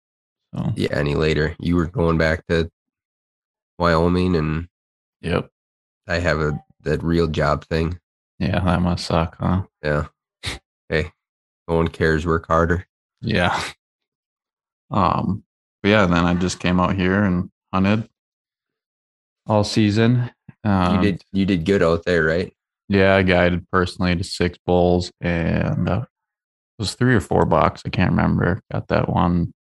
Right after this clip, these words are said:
Speaker 1: buck that was just shy of one eighty. He was messed up on that one side. If he would have matched, he would have been a one ninety-three, which is a stud.
Speaker 2: So, so tell the story. You, you drive all night. Well,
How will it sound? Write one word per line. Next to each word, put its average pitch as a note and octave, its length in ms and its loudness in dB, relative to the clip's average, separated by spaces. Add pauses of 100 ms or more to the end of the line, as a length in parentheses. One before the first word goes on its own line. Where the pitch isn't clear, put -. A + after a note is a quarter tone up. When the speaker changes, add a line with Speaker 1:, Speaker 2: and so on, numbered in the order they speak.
(180)
Speaker 1:
buck E2 300 -2
that - 200 -2
was F2 320 0 (1400)
just G2+ 180 2
shy F#2 260 6
of F#2 100 4
one F2+ 180 4
eighty. F2+ 540 2 (260)
He - 80 -6
was F2 160 -6
messed F2+ 240 -2
up F2 180 -2
on F2 120 0
that E2+ 180 -2
one C3 180 -2
side. F2 360 0
If F2+ 160 -4
he F2+ 60 -2
would F2 100 0
have F2 60 -4
matched, F#2 380 -4
he - 60 -8
would A2+ 60 -4
have - 60 -4
been - 120 0
a A#2 100 0
one G2 160 0
ninety-three, G#2 760 -2 (140)
which - 260 -10
is - 80 -6
a - 260 -4
stud. - 720 -4 (920)
Speaker 2:
So, E2+ 380 -6
so - 160 -20
tell G#2+ 240 -2
the G2 60 0
story. D#2+ 420 -2
You, E2 240 -2 (640)
you F#2 80 0
drive G2 320 4
all G#2 160 4
night. D#2+ 400 2 (420)
Well, - 260 -8